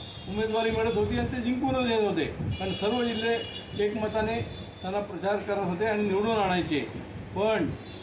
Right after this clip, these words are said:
दोन हजारमध्ये टी डी एफनी उमेदवारी ज्यांना दिली ते नाना बोरस्ते, दोन हजार सहामध्ये पुन्हा घोड्यावर बसले आणि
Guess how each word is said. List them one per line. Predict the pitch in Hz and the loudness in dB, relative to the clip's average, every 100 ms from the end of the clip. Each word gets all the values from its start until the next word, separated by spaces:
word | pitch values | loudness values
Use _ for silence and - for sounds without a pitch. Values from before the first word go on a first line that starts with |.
| - - - - - - - - - - | -12 -12 -12 -10 -10 -12 -12 -12 -10 -2
दोन | 185 220 | 0 2
हजारमध्ये | 208 208 233 226 202 220 247 254 - - - | 2 4 4 4 2 2 2 -2 -8 -12 -6
टी | 190 | -2
डी | 214 | 0
एफनी | 233 226 | 0 2
उमेदवारी | 233 214 220 220 220 | 2 4 2 2 2
ज्यांना | 214 208 202 | 2 2 2
दिली | 175 185 233 269 | 2 0 2 2
ते | 269 - - 196 | -2 -6 -6 -4
नाना | 190 196 220 | 0 2 2
बोरस्ते, | 202 180 214 233 262 247 254 277 - - - - - - - - - - - - - - - - | 2 2 2 2 2 2 2 -2 -6 -8 -8 -10 -12 -12 -10 -10 -10 -14 -14 -12 -10 -8 -8 -4
दोन | 202 240 233 | 0 2 2
हजार | 226 240 214 | 2 2 2
सहामध्ये | 208 208 220 214 214 | 4 4 4 4 2
पुन्हा | 214 196 226 | 2 2 2
घोड्यावर | 214 202 214 220 | 4 4 4 2
बसले | 220 202 214 156 - - - - - 160 | 2 2 2 2 -2 -8 -10 -14 -8 -4
आणि | 180 202 | -2 -2